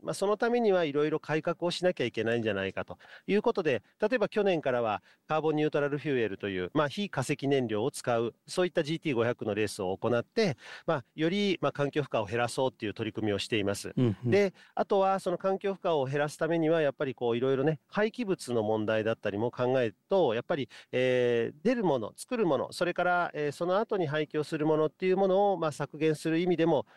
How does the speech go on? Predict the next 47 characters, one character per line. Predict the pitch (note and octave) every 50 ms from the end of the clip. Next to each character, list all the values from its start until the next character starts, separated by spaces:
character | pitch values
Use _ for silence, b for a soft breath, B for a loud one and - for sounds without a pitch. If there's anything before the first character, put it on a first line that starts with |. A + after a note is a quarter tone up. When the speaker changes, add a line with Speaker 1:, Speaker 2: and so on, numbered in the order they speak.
| b _ -
Speaker 1:
タ | D3+ D3+
イ |
ヤ | D#3 D3+
の | D#3 D#3
セ | - D#3
ッ | D3
ト | - E3
数 | D3+ - B2+
を | G#2
減 | F2+ B2 C3
ら | C3+ C#3
し | -
て | - D#3
い | D3+
こ | - - C#3+
う | A2+
と。 | - - - B B B B B B B B -
え | D3+ D#3 E3
ー、 | D#3+
そ | - G3+
し | G3 -
て、 | - G#3 G#3 G#3 G3+ F3+
ま | D#3+ D#3+
あ、 | D3+
長 | C#3 C#3+ D3+ E3+ F#3+ A3
い | A3+ G#3+
距 | - - F3
離 | D#3+ D#3 D3
を | C3+
走 | A2+ C#3 C3 - -
り | D#3+
な | E3+ F3
が | D#3+ D#3
ら、 | D#3 E3 E3+ E3 - - C3 B2+ A#2
ハ | - C3+ D3+
イ | D#3+
パ | - - D#3
フ | C#3+ F3
ォ | E3+
ー | D3+
マ | B2+
ン | A2+
ス | - -
を | G2+
続 | - - B2 A#2 B2
け | A#2+ - C#3
る。 | C3+ C#3+ D3+